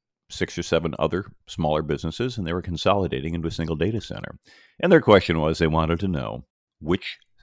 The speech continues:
application should be back up to a hot site. Hot sites are expensive. And so they gave me the job. Like, I was twenty some odd year old kid. What do I know about running a phone company?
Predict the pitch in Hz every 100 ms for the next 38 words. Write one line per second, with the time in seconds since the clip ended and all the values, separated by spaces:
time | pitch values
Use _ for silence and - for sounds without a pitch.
0 | - 82 - 85 - 127 - 73 78 -
1 | 73 76 65 71 73 65 - - 113 127
2 | 131 - - - - 185 - 170 - 165
3 | - - - 87 - - - _ _ _
4 | _ _ 139 143 131 123 123 - _ -
5 | 139 143 143 139 - 67 - _ _ _
6 | 117 - - 190 - - 151 156 - 139
7 | 135 131 135 - - 82 98 110 104 101
8 | 90 73 87 85 69 - 95 101 64 -
9 | -